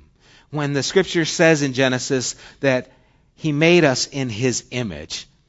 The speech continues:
it's not like he made us so he could look at a mirror and go, "Yeah, look at me, I look good." He made us in his image so that others could see him when they see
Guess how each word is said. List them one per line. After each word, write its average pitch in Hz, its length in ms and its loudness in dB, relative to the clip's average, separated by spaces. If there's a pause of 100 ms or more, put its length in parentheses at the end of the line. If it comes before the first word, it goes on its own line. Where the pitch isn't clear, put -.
(160)
it's 165 180 -6
not 214 160 2
like 170 200 4
he 156 100 0
made 143 220 4
us 147 100 0
so 139 140 0
he 123 120 2
could 120 140 -2
look 123 240 0
at 113 140 2
a 107 40 -2
mirror 110 200 -2
and 95 80 -6
go, 82 80 -6
"Yeah, 104 320 -8
look 110 180 -4
at 123 80 -4
me, 113 260 -8
I 98 80 -4
look 110 220 -8
good." - 400 -8 (1500)
He 160 160 -2
made 214 260 6
us 214 160 2
in 196 140 4
his 165 180 4
image 165 400 2
so 156 240 -4
that 139 340 0
others 151 480 -2
could 120 200 -8
see 156 500 -4
him 101 680 -6 (400)
when 110 260 -8
they 101 160 -6
see 95 540 -10